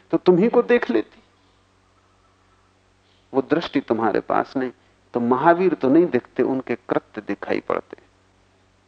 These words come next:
ऐसा समझो कि कोई आदमी गुजर रहा हो नदी के किनारे से,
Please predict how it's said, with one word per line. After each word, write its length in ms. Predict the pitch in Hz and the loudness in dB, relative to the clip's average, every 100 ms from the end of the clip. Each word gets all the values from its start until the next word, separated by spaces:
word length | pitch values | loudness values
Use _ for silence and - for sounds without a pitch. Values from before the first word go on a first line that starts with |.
| _ _ _ _ - - - | _ _ _ _ -20 -20 2
ऐसा 220 | 196 202 220 | 2 4 0
समझो 400 | 214 226 240 254 | 0 2 2 2
कि 140 | 233 | 2
कोई 180 | 220 196 | 6 6
आदमी 400 | 160 196 190 202 | 6 4 2 0
गुजर 360 | 156 165 190 | 0 2 2
रहा 140 | 170 175 | 4 2
हो 180 | 160 156 | 2 0
नदी 300 | 139 143 156 | 0 -2 -2
के 140 | 147 | -2
किनारे 460 | - 131 131 143 165 | -2 0 2 2 0
से, 200 | 175 | -4